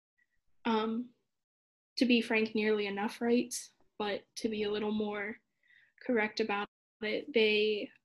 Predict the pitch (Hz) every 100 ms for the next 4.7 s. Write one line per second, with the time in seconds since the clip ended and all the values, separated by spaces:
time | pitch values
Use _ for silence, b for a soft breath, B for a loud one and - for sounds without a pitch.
0 | _ 240 226 - 190 - - 220 226 233
1 | 233 226 214 202 202 208 220 - 277 269
2 | 262 - - 240 220 220 220 - - 226
3 | 220 220 220 214 214 214 - 220 - 233
4 | 240 240 233 240 247 -